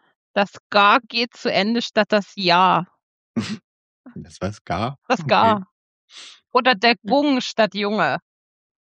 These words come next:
Speaker 2: Okay.
Speaker 1: Und, ähm,
Speaker 2: Kommt das eh auf einmal her?
Speaker 1: frag mich nicht, und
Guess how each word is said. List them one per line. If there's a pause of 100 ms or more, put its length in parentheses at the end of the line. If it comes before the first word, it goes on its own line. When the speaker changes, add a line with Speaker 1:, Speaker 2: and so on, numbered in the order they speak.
(440)
Speaker 2:
Okay.
Speaker 1:
Und,
ähm,
Speaker 2:
Kommt
das
eh
auf
einmal
her?
Speaker 1:
frag
mich
nicht,
und